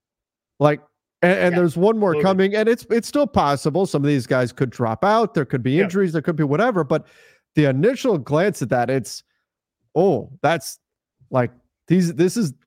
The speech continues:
Speaker 1: the best of the best that are, that are going, that are signing up for this. These are, are your best guys." Is there,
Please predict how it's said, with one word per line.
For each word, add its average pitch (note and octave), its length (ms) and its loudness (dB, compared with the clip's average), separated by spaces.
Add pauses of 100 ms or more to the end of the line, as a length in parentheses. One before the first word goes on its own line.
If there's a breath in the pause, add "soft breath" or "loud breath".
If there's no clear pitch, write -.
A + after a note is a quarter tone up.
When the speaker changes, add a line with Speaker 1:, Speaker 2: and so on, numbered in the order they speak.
Speaker 1:
the E3 80 2
best D#3+ 360 -2
of C#3+ 120 0
the C3 60 -2
best D3 320 0
that C3 120 0
are, B2 120 -2 (100)
that C3+ 140 -2
are A#2 100 -4
going, C#3+ 340 0
that A#2+ 140 -2
are A#2+ 80 -2
signing C3 400 -4
up B2+ 180 -4
for B2 60 -8
this. A#2+ 240 -2
These C#3+ 240 0
are, C3+ 260 0
are C3+ 120 -2
your B2+ 140 -2
best B2 260 -4
guys." C#3 240 -2
Is E3 160 0
there, D#3+ 220 0